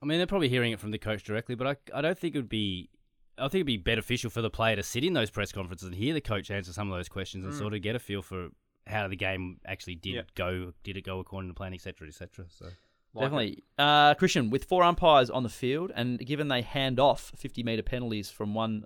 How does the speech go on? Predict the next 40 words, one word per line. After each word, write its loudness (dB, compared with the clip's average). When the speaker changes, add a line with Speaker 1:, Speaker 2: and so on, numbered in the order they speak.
Speaker 3:
umpire 0
to -8
the -2
other, 0
the 2
A 8
F 4
L 8
should -8
come 0
up 2
with 0
a 4
more -2
scientific 0
way 6
to -2
measure 0
fifty -6
metre 0
penalties. -6
Speaker 1:
Oh, 2
I've -12
gone 0
the, 2
uh, 2
I -6
think -4
I'll 0
go 0
the -4
anti-stat 0
answer 0
for -10
this -6
one, -2
but -6
no, -2
it's -2
a, 2